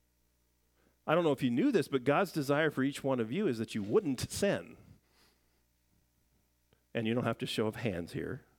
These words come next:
but did anybody sin this past week? I was just waiting to see if anybody would put up their hand. I did.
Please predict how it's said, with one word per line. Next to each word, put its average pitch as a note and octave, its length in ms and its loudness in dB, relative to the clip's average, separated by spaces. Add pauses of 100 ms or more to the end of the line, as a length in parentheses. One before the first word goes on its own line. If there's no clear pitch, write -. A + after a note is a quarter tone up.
(800)
but A2 100 -2
did A2 120 0
anybody A2+ 480 2 (140)
sin G#3 380 0
this G2+ 140 -4
past - 460 -10
week? - 180 -12 (3250)
I - 60 -16
was G#2+ 80 -8
just F2 140 -8
waiting G2 200 0
to F2+ 100 -8
see A2 100 0
if G2 100 -4
anybody G2 260 0
would G#2+ 200 -2
put F2 140 -4
up - 120 -6
their D#2 100 -6
hand. D#2 260 -10
I D3+ 120 2
did. A2+ 260 0